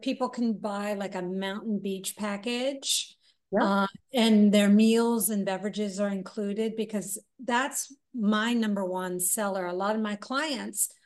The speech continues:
Speaker 1: wanna go to Blancano and, and go swimming. In fact, my background is Blancano. It, you can swim in
Speaker 2: Yes,
Speaker 1: the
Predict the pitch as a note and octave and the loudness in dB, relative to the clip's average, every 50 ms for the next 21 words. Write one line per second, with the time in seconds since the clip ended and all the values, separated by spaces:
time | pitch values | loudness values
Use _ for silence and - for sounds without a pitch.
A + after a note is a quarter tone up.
0 | _ _ - A3+ A3+ B3 D4 E4+ F4 F4+ E4+ B3 A3 G#3 G3+ G#3 G3+ G3+ G3 F#3+ | _ _ -2 0 2 4 4 4 2 2 2 2 2 2 0 0 0 0 -2 -2
1 | F#3+ G#3 F#3+ F#3+ F#3+ F#3+ F#3 G3+ - A3 A3 G#3+ G#3 G3+ G#3 - - _ - A#3+ | -4 -4 -4 -4 -4 -4 -4 -4 -4 -2 -2 -2 -2 -2 -4 -8 -12 _ -8 -8
2 | A3 - - _ - C4+ A#3+ A3 A3 A3 A3+ G#3+ G#3 - - D4 C#4 B3+ A3+ G3+ | -8 -8 -12 _ -2 0 0 2 4 4 4 4 4 4 6 6 6 6 4 2
3 | G3 - - - - A3 G#3+ G3+ A3 C#4 C4 B3 - - _ _ _ _ - C#4 | -2 -6 -10 -6 -2 -2 -2 0 -2 -2 -4 -4 -6 -10 _ _ _ _ -6 -2
4 | A#3+ A3+ A3 G#3+ G#3+ G#3+ A3 G#3+ G#3 A#3 A#3 B3+ C4+ C4 - A#3 G3+ F#3+ F#3 F#3 | -2 0 0 0 -2 -2 -2 -2 -2 0 0 0 0 0 0 0 0 0 0 0
5 | F#3 F#3+ G#3 G3+ B3+ A3 A3+ G3+ F3+ - G#3+ G3+ F#3+ F#3 F3+ F3 G3 F3 E3+ E3 | -2 -2 0 4 6 6 6 4 2 2 2 4 4 2 0 -2 -2 -2 -2 -2
6 | D#3+ D#3+ E3 E3+ G3+ A3+ - - _ _ _ _ - - B3+ A#3 B3 B3 A3+ A3+ | -4 -4 -4 -6 -6 -6 -8 -12 _ _ _ _ 0 4 4 6 6 6 4 4
7 | A3 B3 A3+ G#3+ G#3 - - - C4+ A#3+ A#3+ B3 - - - C#4 D#4 D4 | 6 6 6 6 6 6 4 6 6 6 8 8 8 8 8 6 2 -2